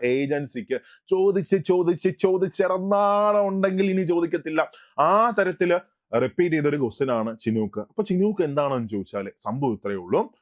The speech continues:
ദാ ഈ കാണുന്നത് നോർത്ത് അമേരിക്കയിലെ റോക്കി മൗണ്ടൻസ് ആണ്. വടക്കേ അമേരിക്കയിലെ റോക്കി പർവ്വതങ്ങളാണ് നിങ്ങൾ ഈ കാണുന്നത്. ഓക്കെ, റോക്കി പർവ്വതങ്ങൾ. അപ്പൊ വടക്കേ അമേരിക്കയിലെ റോക്കി പർവ്വതത്തിന്റെ കിഴക്ക് നിന്ന്,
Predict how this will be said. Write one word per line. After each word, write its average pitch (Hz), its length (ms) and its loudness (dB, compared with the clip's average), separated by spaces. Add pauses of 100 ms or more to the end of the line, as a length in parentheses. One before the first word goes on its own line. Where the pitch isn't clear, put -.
(240)
ദാ 127 260 2
ഈ 165 340 0
കാണുന്നത് 110 580 0 (280)
നോർത്ത് 113 380 0
അമേരിക്കയിലെ 101 640 0
റോക്കി 107 640 -4
മൗണ്ടൻസ് 98 540 -8
ആണ്. 95 120 -12 (480)
വടക്കേ 220 300 2
അമേരിക്കയിലെ 151 680 0 (140)
റോക്കി 143 500 -2
പർവ്വതങ്ങളാണ് 104 760 -4
നിങ്ങൾ 98 240 -4
ഈ 98 100 -2
കാണുന്നത്. 95 480 -8
ഓക്കെ, 101 240 -6 (120)
റോക്കി 104 320 -6
പർവ്വതങ്ങൾ. 95 340 -8 (180)
അപ്പൊ - 320 -4
വടക്കേ 180 300 2
അമേരിക്കയിലെ 180 560 2
റോക്കി 120 560 0
പർവ്വതത്തിന്റെ 95 800 0 (260)
കിഴക്ക് 135 460 0
നിന്ന്, 90 500 0